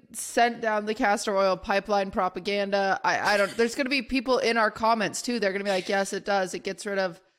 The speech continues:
it gets rid of cellulite. It gets rid of,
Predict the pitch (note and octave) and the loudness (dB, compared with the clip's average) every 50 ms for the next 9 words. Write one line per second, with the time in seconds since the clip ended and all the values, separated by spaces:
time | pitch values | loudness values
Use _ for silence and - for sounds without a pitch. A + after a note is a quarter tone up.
0 | _ _ _ _ _ _ - G3+ - A3 G3+ - A3+ G#3+ G3 G3 F#3+ F3 E3+ - | _ _ _ _ _ _ -6 -2 -2 -2 -2 0 -2 0 2 2 2 0 -2 -8
1 | - - - G3+ G3+ A3+ B3 A#3+ A#3+ A3 G3 F3 E3 E3 E3+ E3+ F3 D#3+ - F#3 | -6 0 2 4 4 4 4 4 4 4 4 4 4 4 4 2 2 0 0 -2
2 | G3 G3 - G3 E3+ - - G#3 G3+ G3 F#3+ F#3+ F#3 F3 E3 | -4 -2 -4 -6 -6 -6 -4 -2 0 0 0 0 -2 -4 -6